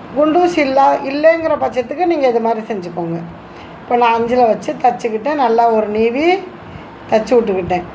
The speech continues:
இப்ப ஃபஸ்ட்டு நம்ம எப்படி ஒட்ட போறோம் லைனிங்கை அப்படிங்கிறத உங்கள்கிட்ட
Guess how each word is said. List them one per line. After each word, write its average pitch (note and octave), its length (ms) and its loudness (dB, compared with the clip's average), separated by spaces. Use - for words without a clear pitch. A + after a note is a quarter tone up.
இப்ப G3+ 300 0
ஃபஸ்ட்டு G#3+ 360 0
நம்ம B3 240 2
எப்படி G3 300 2
ஒட்ட G#3 400 0
போறோம் G3 400 4
லைனிங்கை G3 500 2
அப்படிங்கிறத F#3 840 2
உங்கள்கிட்ட F#3 500 2